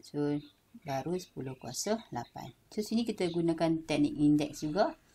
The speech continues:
Eh, apa? Hukum indeks. Satu. Okey, darab ni bermaksud tambah lapan. Jadi, jawapannya adalah empat perpuluhan enam kosong enam darab sepuluh kuasa sepuluh, ah, satu tambah lapan ialah sembilan.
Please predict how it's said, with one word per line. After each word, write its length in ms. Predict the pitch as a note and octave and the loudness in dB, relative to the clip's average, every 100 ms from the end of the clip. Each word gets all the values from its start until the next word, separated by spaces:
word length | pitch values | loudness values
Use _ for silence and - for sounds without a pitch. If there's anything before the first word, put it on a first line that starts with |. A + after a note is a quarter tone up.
| _ - - _ - | _ -20 -20 _ -8
Eh, 260 | D3 C#3 | -4 -4
apa? 300 | - G3 A#3 - _ | -4 -4 -4 -6 _
Hukum 300 | D3 - D3 | -6 0 2
indeks. 580 | D3 C#3+ F3 D4 - - | 4 2 2 -2 -4 -6
Satu. 640 | C#3 C#3 _ F3 F3 G#3+ B3 _ _ - _ | -6 -8 _ -2 -2 -2 -6 _ _ -20 _
Okey, 220 | - E3 | -8 -2
darab 400 | D3+ C#3+ E3 - | 0 2 0 0
ni 160 | F3 E3+ | 0 -2
bermaksud 480 | C#3 C3+ - - - | -4 -4 -4 -8 -8
tambah 400 | C#3+ C#3+ D3+ G#3+ _ _ _ _ _ - _ - - | -4 -2 -2 -4 _ _ _ _ _ -20 _ -20 -14
lapan. 400 | D3+ - - - | -14 -12 -12 -10
Jadi, 340 | D3 D#3 G#3 F#3 | -10 -6 -4 -4
jawapannya 480 | D#3 - D#3+ F3 | -4 -2 0 2
adalah 380 | D3 D3+ E3 G#3+ - | 0 -4 -4 -4 -6
empat 400 | D#3 D#3+ G#3 - - | -10 -6 -6 -6 -8
perpuluhan 680 | D#3 - D#3 E3 D#3+ D#3+ D#3+ | -8 -6 -6 -4 -4 -4 -6
enam 500 | D#3 D#3 E3 G3 G3+ - | -4 -2 0 -2 -6 -6
kosong 560 | D#3+ D#3+ - D#3+ D#3+ | -6 -6 -2 -2 -2
enam 480 | C#3+ D3+ D#3+ G3+ D4+ - _ _ _ _ _ | -4 -2 0 0 0 -6 _ _ _ _ _
darab 420 | D#3+ D3+ D3 C#3 - | 0 0 0 -2 -4
sepuluh 720 | - B2+ - F3+ E3+ D#3 D#3+ - | -8 -8 -4 -2 0 -2 -4 -8
kuasa 480 | - - - B3 | -6 -4 0 0
sepuluh, 480 | D#4+ - D#3+ D#3+ F#3+ - - | -2 -4 -2 0 -2 -4 -2
ah, 160 | D#3 | 0
satu 240 | D3+ E3 - | 0 0 0
tambah 320 | F3+ F3 F3 | 2 2 4
lapan 400 | E3+ E3+ F3+ E3+ | 0 0 -2 -2
ialah 160 | E3+ - | -4 -6
sembilan. 720 | - D3+ C#3+ D3 - F2 | -6 -4 -4 -4 -6 -8